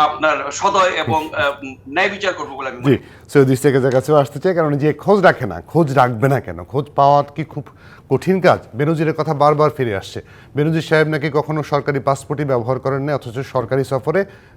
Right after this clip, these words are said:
Speaker 2: বিদেশে গেছেন। সর্বশেষ জাতিসংঘের একটা সম্মেলনে পর্যন্ত যোগ দিয়ে এসছেন, যখন তার উপরে স্যাংশন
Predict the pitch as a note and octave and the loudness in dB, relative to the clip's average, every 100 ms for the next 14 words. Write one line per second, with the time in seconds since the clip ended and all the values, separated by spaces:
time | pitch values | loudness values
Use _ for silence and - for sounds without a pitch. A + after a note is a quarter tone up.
0 | - B2+ F#3 - A#2 F2+ - F#2 E2+ - | -6 0 0 0 -4 -4 -10 -14 -14 -6
1 | C#3+ D3 - E3 G#2 C3 D3+ D3 F3 F3+ | -4 -4 -4 -4 -2 -2 -2 -4 2 2
2 | C#3+ - - - - D#3 - C#3+ - D#3 | 0 -8 -20 -20 -4 -4 0 -2 0 0
3 | D#3+ D#3 C3 C3+ A#2+ A2 G2 A2 A2+ - | 2 2 0 -2 -4 -6 -6 -4 -4 -2
4 | F3+ C3+ C3+ D3 C3 C3 C#3 C#3 E3+ D3+ | 0 0 0 0 0 0 -2 -2 -4 -4
5 | A#2 | -6